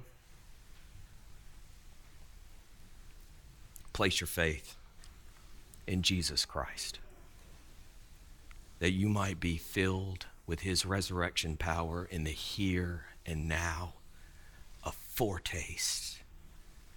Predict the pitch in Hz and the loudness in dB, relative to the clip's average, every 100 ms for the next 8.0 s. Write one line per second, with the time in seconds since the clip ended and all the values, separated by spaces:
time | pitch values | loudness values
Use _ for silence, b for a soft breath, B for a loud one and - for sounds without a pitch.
0 | - - - - 101 - 113 101 - 98 | -16 -14 -12 -2 2 4 6 6 6 4
1 | 87 90 - - 90 87 87 90 - 87 | 4 4 2 2 0 4 4 4 0 2
2 | 87 - 87 71 85 90 - - - - | 4 2 2 0 2 0 0 -6 -12 -16
3 | B B B B B - - 82 - - | B B B B B -4 0 4 4 4
4 | 110 113 113 113 - - 80 80 80 82 | 4 4 4 0 -4 2 6 8 6 2
5 | - - - 95 85 - 98 85 87 87 | -2 -6 -2 2 2 2 2 4 4 4
6 | - 87 76 78 76 78 80 80 73 78 | 2 2 2 2 4 4 4 2 2 -2
7 | 76 - 82 - - 80 87 101 92 85 | -2 -2 0 0 2 2 4 4 2 0